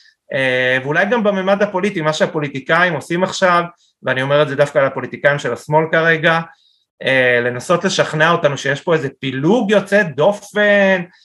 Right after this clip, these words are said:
והם יודעים איך לאחד אותנו, וכולנו יודעים מי המפלג פה, בעוד שהם מאחדים,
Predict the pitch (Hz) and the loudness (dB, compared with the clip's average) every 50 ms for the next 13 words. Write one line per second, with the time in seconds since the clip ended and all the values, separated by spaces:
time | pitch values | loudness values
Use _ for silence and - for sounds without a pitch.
0 | _ _ - - 147 156 190 208 214 190 165 202 214 196 196 190 190 - 180 156 | _ _ -4 0 0 0 2 0 0 0 0 -2 0 0 0 0 0 2 0 0
1 | - - - - 190 196 202 208 202 - 196 185 180 180 175 139 135 - 151 151 | 0 0 -4 -2 0 0 0 0 0 0 0 0 0 -2 -4 -4 -6 -4 0 0
2 | 156 165 160 156 147 135 160 160 156 156 156 156 143 - - 139 139 147 175 196 | 0 0 0 -4 -2 -2 -2 0 2 0 0 0 -2 -2 -2 -2 0 0 0 -2
3 | 196 - _ - 185 180 170 165 - - - _ _ _ _ - 147 143 147 160 | -2 -4 _ -2 0 0 0 -2 -6 -12 -20 _ _ _ _ -10 -4 0 0 0
4 | 156 - 175 165 170 170 175 160 147 - 147 151 180 202 202 202 202 196 202 | 0 0 -2 0 0 2 0 0 0 -2 -4 -2 0 0 2 2 0 0 -2